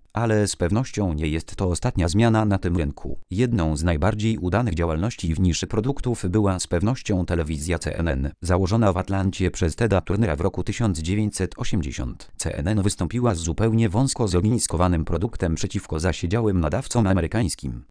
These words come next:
Dzięki globalnym transmisjom na żywo, zwłaszcza w czasie pierwszej wojny w Zatoce, osiągnęła legendarny sukces. Poważani konkurenci, tacy jak C N B C, A B C i C B S, nic nie wskurali w tym szybko rosnącym segmencie.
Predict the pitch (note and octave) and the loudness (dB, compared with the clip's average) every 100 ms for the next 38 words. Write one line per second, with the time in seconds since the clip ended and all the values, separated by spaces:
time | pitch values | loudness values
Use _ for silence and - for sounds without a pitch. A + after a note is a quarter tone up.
0 | - G2 C3 C3 G#2+ G2+ D#2 C#2 C#2 D2 | -10 0 0 0 -2 0 0 0 -2 -2
1 | - A2 - E2+ - A2+ G#2+ G2 F#2 C3 | 0 0 0 -2 0 2 4 4 4 2
2 | D2 C2 - - E2 A#2 C#3 G#2 - - | 0 -4 -6 -6 -2 -2 -2 -4 -2 -4
3 | G#2+ G2+ G#2 F#2+ - D2 F#2 E2 B1+ A#1 | -2 0 2 0 0 -2 0 0 -2 -8
4 | - - D#2+ A2+ D#2 C2 _ D2 D#2 G#2+ | -16 -14 -2 0 0 -4 _ -4 -2 -2
5 | A2+ - C2+ - F2+ E2+ D#2+ A#2 A#2 F#2 | -2 -4 -6 -4 -2 -2 -2 0 0 2
6 | E2 E2 A#2 A#2 A2 - G#2+ - C2+ - | 2 0 0 0 0 -2 -4 -4 -6 -8
7 | - - - F#2 E2+ G#2 F#2 D2+ G#2+ - | -12 -12 -4 0 2 2 2 0 0 0
8 | G2+ F#2+ - A#1 - - C#3+ C3+ A2+ F#2 | 0 0 -2 -8 -14 -4 -2 2 2 2
9 | - E2+ - E2 D2+ - F2 - - F#2 | -2 -4 -2 -2 -2 -2 -4 -4 -2 0
10 | - - - - C3+ D#2 C2+ - - D#2 | 0 -4 -6 -4 -2 -2 -6 -12 -6 -2
11 | D#2 C#2 - - - F#2 F2+ - G#2 A#2 | -2 -4 -6 -10 -4 0 0 0 -2 -2
12 | - D#2 E2+ E2 D#2 A2+ G#2+ - - A2+ | -4 0 0 0 0 2 2 0 0 0
13 | F2+ A2+ B2 - - - F#2 F2 G2 D#2 | 2 0 -2 0 -2 -2 0 2 2 0
14 | - G2 | -4 -12